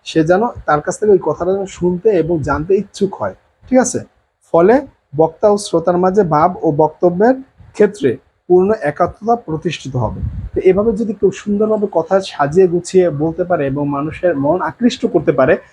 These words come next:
সেখানে যা-, যাদের ভিতরে এই ধরনের স্বভাবযোগ্যতা থাকবে, এই ধরনের চরিত্র থাকবে, হ্যাঁ, তখন কি শ্রোতা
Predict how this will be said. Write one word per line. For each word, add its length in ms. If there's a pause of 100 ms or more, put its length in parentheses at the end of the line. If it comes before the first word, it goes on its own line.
(160)
সেখানে 500 (440)
যা-, 300
যাদের 300
ভিতরে 240
এই 80
ধরনের 300
স্বভাবযোগ্যতা 640
থাকবে, 460
এই 120
ধরনের 400
চরিত্র 360
থাকবে, 340 (340)
হ্যাঁ, 180 (280)
তখন 280
কি 120
শ্রোতা 460